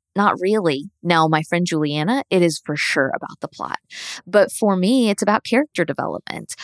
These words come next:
or it's about how a book leaves me feeling. And so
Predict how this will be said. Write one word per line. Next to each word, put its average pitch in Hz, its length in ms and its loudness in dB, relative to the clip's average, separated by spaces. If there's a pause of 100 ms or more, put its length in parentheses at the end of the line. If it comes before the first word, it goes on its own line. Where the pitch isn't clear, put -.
(140)
or 247 300 6
it's 214 140 4
about 196 260 2
how 180 140 4
a 196 80 2
book 190 200 0
leaves 180 380 -2
me 156 320 -2
feeling. 143 640 -4 (240)
And 180 160 -2
so 185 120 0